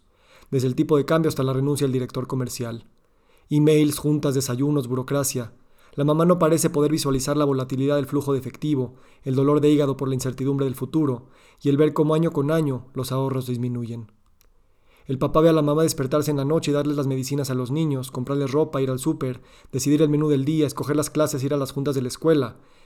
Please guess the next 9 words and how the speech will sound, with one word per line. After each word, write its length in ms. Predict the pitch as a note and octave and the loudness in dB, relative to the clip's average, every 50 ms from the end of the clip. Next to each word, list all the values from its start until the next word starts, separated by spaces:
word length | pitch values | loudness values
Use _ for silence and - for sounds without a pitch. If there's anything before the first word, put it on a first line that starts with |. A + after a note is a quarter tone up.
| _ - | _ -14
como 220 | - - C3 C3 B2+ | -6 -4 -2 -2 -2
cosas 260 | C#3 C#3+ B2+ C3+ B2+ | -2 -2 -2 -2 -2
menores. 600 | C3 B2+ B2 B2 B2 A#2 A#2 - - - - _ _ _ _ _ _ _ _ _ - - | -2 -2 -2 -4 -6 -8 -8 -10 -12 -14 -16 _ _ _ _ _ _ _ _ _ -12 -4
No 120 | - D3+ - | -2 0 0
porque 200 | E3+ - - D3+ | 2 2 4 4
no 120 | D#3 D#3 | 4 4
valore 260 | D#3 D3+ D3+ D3+ D#3 | 4 6 6 6 4
esa 160 | D3 B2 C3 C3 | 4 2 0 -2
chamba, 480 | - D3+ D#3+ D#3 C#3 B2+ A#2+ G#2+ - | 0 0 0 0 -2 -4 -8 -10 -14